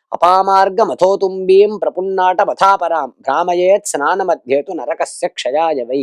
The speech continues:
அப்படின்னு "சீதாலோஷ்ட சமாயுக்த சகண்டக தளான்வித ஹர பாபம் அபாமார்க்கம் பிராமியமான புனః புனः" அப்படின்னு அந்த நாயுருவி அதை வச்சுண்டு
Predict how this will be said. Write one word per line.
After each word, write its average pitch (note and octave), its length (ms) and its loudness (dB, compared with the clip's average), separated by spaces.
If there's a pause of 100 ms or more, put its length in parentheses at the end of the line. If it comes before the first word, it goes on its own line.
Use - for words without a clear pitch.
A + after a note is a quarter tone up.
(460)
அப்படின்னு C#3 420 -2 (640)
"சீதாலோஷ்ட F#3 920 2
சமாயுக்த F3+ 680 -2
சகண்டக F#3+ 600 -2
தளான்வித E3 600 0 (580)
ஹர C#3 140 0 (100)
பாபம் E3 540 0 (100)
அபாமார்க்கம் D#3+ 960 0 (100)
பிராமியமான D#3 720 -4 (180)
புனః D#3+ 360 -8
புனः" A#2+ 320 -18 (640)
அப்படின்னு E3 200 -4
அந்த B2+ 160 -8
நாயுருவி D#3+ 640 -2 (640)
அதை A#2 160 0
வச்சுண்டு C3+ 520 -8